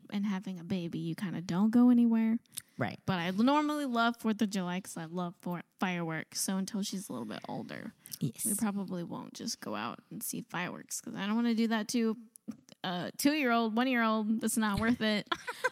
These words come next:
Speaker 2: But
Speaker 1: Just
Speaker 2: it
Speaker 1: for my sake.
Speaker 2: Right, exactly. Um, what's funny is that, like, and you guys know that Nessa and I don't disagree on much, but <laughs> Nessa loves fireworks.
Speaker 1: Yes.
Speaker 2: I am not a firework person. <laughs> I think they're noisy. <laughs> I think that
Speaker 1: They are
Speaker 2: they,
Speaker 1: very noisy.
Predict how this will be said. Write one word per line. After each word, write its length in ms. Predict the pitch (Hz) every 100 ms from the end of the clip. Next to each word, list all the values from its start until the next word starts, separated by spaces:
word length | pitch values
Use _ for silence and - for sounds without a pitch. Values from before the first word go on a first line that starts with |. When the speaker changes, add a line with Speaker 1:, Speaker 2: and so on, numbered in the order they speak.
| - -
Speaker 2:
But 260 | 226 202 -
Speaker 1:
Just 180 | 196
Speaker 2:
it 20 | -
Speaker 1:
for 140 | 254
my 220 | 226 233
sake. 440 | 254 240 208 233 170
Speaker 2:
Right, 260 | 135 117 -
exactly. 680 | 151 135 120 - 131 135 - - -
Um, 480 | - 185 147 120 123 -
what's 300 | 170 170 -
funny 260 | 196 196 175
is 140 | 156
that, 240 | - 139 -
like, 460 | 139 131 131 - - - _
and 200 | 165 151 147
you 180 | 196 196
guys 280 | 165 160
know 140 | 160 139
that 200 | 135 131
Nessa 220 | 151 156
and 100 | 139
I 60 | 131
don't 280 | 139 123 131
disagree 380 | 143 135 139
on 160 | 120 123
much, 300 | 131 110 - - - -
but 300 | 170 156 -
<laughs> 260 | - -
Nessa 400 | 247 240 190 -
loves 580 | 160 147 135 139 135 151
fireworks. 440 | - - - - -
Speaker 1:
Yes. 380 | 160 - - -
Speaker 2:
I 160 | 214
am 140 | 285 220
not 180 | 151
a 40 | 147
firework 420 | - 85 76 -
person. 420 | - - - 285 - - - -
<laughs> 0 | 330 - 285 - - - -
I 60 |
think 160 | 143 143
they're 80 | 127
noisy. 440 | 160 190 180 175
<laughs> 40 | -
I 80 | 180
think 600 | - 240 208 180 233 -
that 240 | 185 139 -
Speaker 1:
They 40 |
are 160 | - -
Speaker 2:
they, 80 | 233
Speaker 1:
very 220 | - 208
noisy. 440 | 202 202 180 -